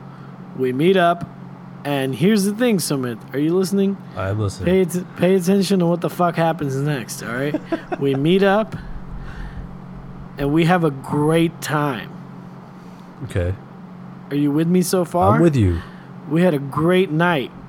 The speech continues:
Speaker 2: Yeah.
Speaker 1: Everything was great. It was awesome.
Speaker 2: Yep.
Speaker 1: Went really well. Great connection in person. We laughed. We had a good time. You know, all of that. It was romantic.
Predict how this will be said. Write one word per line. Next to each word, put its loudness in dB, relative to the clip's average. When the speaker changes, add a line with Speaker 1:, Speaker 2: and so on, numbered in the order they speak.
Speaker 2:
Yeah. 2
Speaker 1:
Everything 2
was 0
great. -8
It -2
was -2
awesome. -2
Speaker 2:
Yep. 0
Speaker 1:
Went 0
really 4
well. 2
Great -2
connection 0
in -2
person. -2
We -6
laughed. -4
We -10
had -10
a -16
good -14
time. 2
You -2
know, -6
all 4
of -4
that. -8
It -14
was -10
romantic. 0